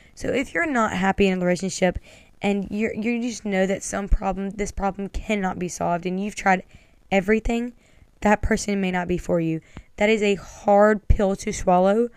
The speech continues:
but it is so true. If your problems cannot be resolved and you're doing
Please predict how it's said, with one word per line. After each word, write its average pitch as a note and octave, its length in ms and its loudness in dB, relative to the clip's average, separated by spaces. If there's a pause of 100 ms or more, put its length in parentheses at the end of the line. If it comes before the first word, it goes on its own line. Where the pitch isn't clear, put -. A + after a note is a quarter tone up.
(300)
but F#3 120 -2
it F3 120 -2
is F3 140 -4
so - 340 -2
true. E3 420 -4 (520)
If F#3+ 240 -2
your F#3+ 360 0
problems G#3+ 540 0
cannot G#3 380 -2
be G3+ 120 2
resolved F3+ 320 0
and G3+ 120 -4
you're F#3+ 100 0
doing F3+ 300 0